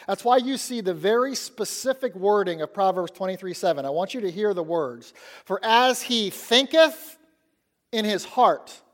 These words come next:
not thinketh in his mind.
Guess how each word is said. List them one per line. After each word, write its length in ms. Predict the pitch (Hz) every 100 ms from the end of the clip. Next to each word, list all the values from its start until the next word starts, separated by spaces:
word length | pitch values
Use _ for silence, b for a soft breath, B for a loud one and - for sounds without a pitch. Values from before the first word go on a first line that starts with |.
| _ _ _ _ _ _ _ _ _ _
not 320 | 202 247 269 -
thinketh 360 | 262 247 220
in 100 | 214
his 140 | 180 151
mind. 340 | 208 160 127